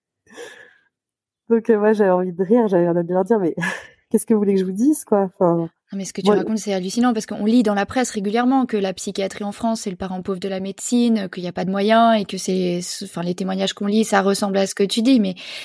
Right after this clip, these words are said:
Speaker 2: c'est vrai que c'est, c'est terrifiant, ce que tu
Speaker 1: Ouais.
Speaker 2: racontes.
Speaker 1: Et bah, ça, c'est l'hôpital public, en fait, hein,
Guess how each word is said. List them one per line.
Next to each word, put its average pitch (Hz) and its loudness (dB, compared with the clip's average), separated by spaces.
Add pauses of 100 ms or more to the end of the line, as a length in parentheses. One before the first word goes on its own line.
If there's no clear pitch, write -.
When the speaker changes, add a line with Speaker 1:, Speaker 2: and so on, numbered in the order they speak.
(100)
Speaker 2:
c'est - -8
vrai 185 0
que - -10
c'est, 196 -4
c'est 185 -8
terrifiant, 220 2
ce - -10
que - -8
tu - 0
Speaker 1:
Ouais. 190 6
Speaker 2:
racontes. 180 -4 (840)
Speaker 1:
Et 202 4
bah, 190 4
ça, - 4
c'est - -2
l'hôpital 214 2
public, 208 -6
en 170 -6
fait, - -8
hein, 185 -14